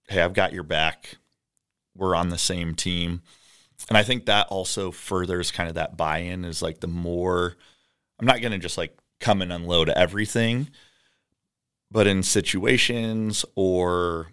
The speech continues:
conversations, whatever it might be, try and share some of those little, like, glimpses to be like, "Hey, I'm also a real person. I'm not just your coach." <laughs> Um, and I think that,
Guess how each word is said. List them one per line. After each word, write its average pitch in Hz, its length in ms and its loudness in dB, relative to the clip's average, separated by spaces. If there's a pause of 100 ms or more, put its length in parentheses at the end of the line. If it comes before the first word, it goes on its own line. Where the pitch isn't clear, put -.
(120)
conversations, 92 920 -2
whatever 87 280 0
it 80 80 -4
might 85 260 -4
be, 87 340 2 (1000)
try 95 320 2
and 90 220 -6
share 90 400 2
some 87 280 -6
of 82 100 -8
those 85 280 -2
little, 82 200 0
like, 71 220 -4
glimpses 87 600 -2
to 85 80 -6
be 82 140 -4
like, 82 260 -4 (560)
"Hey, 95 140 2
I'm 90 120 2
also 101 240 -4
a 101 60 0
real 95 220 -2
person. 90 380 -4
I'm 85 120 -6
not 85 160 -8
just - 200 -2
your 87 80 -6
coach." - 540 -2
<laughs> 131 40 6 (1400)
Um, 82 640 2 (1040)
and 110 100 4
I 101 60 8
think 110 240 -6
that, 101 240 2